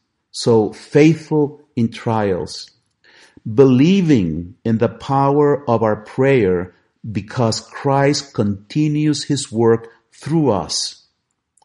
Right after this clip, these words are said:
even though at times we don't see it.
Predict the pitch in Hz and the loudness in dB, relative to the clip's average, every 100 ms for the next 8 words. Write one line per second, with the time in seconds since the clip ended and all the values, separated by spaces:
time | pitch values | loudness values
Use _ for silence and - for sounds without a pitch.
0 | _ - 127 131 131 110 120 117 107 117 | _ -4 -2 2 0 2 4 4 2 -4
1 | - 131 127 123 127 - _ - 107 92 | -4 -2 0 0 -4 -10 _ -6 -4 -2
2 | 107 98 - 127 107 80 - | 0 -2 -4 -2 -2 -4 -8